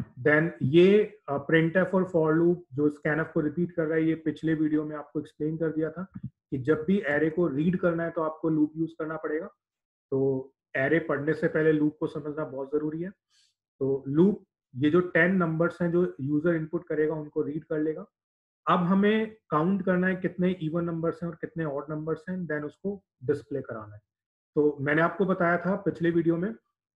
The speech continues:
कि हम for loop के scanf के साथ भी कंडीशन या कोई भी कैलकुलेशन कर सकते हैं और हम अलग से भी एक लूप इम्प्लीमेंट कर सकते हैं, ठीक है। तो let's say इसी में ही पहले इम्प्लीमेंटेशन कर लेते हैं, फिर उसको सेपरेट करके भी देख लेंगे।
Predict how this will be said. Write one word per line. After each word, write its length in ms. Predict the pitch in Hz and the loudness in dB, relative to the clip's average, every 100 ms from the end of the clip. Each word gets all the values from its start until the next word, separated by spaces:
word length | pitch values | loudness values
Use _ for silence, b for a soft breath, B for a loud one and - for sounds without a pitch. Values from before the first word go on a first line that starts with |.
| _ - | _ 0
कि 120 | 180 | 2
हम 280 | 180 220 - 170 | 2 0 2 2
for 160 | 160 180 | 4 4
loop 180 | 202 190 - | 2 0 4
के 300 | 208 220 214 | 6 4 -2
scanf 540 | - - 165 180 180 | -12 -2 0 0 0
के 120 | 220 208 | 0 0
साथ 420 | 180 160 170 175 | 2 0 0 -2
भी 120 | 208 | -2
कंडीशन 540 | 190 185 185 - 190 | 0 0 -2 -2 -2
या 180 | 185 185 | 0 0
कोई 280 | 180 175 170 | 0 -2 -2
भी 100 | 185 | -2
कैलकुलेशन 600 | 180 151 160 165 170 170 | -2 -4 -4 -6 -6 -6
कर 120 | 160 | -6
सकते 320 | - 165 - | -8 -12 -10
हैं 100 | 185 - _ _ - | -12 -14 _ _ -10
और 160 | 143 151 | -4 -4
हम 340 | 147 180 190 170 | 0 -2 -2 -2
अलग 220 | 160 190 | 0 0
से 200 | - 190 | 2 2
भी 160 | 196 196 | 4 2
एक 120 | 190 | 2
लूप 240 | 165 165 | 0 0
इम्प्लीमेंट 460 | 143 135 135 127 123 | -2 -4 -6 -6 -12
कर 100 | 113 | -18
सकते 200 | _ _ | _ _
हैं, 160 | _ _ _ _ _ | _ _ _ _ _
ठीक 140 | 143 190 | -6 -6
है। 180 | 190 _ _ _ _ _ _ _ _ _ - - - | -6 _ _ _ _ _ _ _ _ _ -14 -10 -8
तो 200 | 147 143 139 | -6 -6 -4
let's 240 | 143 151 | -4 -4
say 140 | - 175 | -2 0
इसी 360 | 156 147 180 | 0 0 -2
में 100 | 170 | 0
ही 160 | 170 180 | 0 0
पहले 300 | 160 147 151 | 0 0 -2
इम्प्लीमेंटेशन 640 | 147 147 143 139 147 156 | -4 -10 -12 -10 -10 -10
कर 140 | 147 131 | -10 -10
लेते 260 | 131 139 | -10 -14
हैं, 120 | 202 _ _ - - | -20 _ _ -16 -16
फिर 260 | - 143 | -4 -2
उसको 280 | 143 143 160 | -2 -2 -2
सेपरेट 600 | 160 156 131 - 147 147 | 0 -4 -6 -2 -2 -2
करके 240 | 151 135 143 | -6 -8 -8
भी 120 | 147 | -8
देख 240 | 139 - | -8 -8
लेंगे। 260 | 139 156 | -12 -10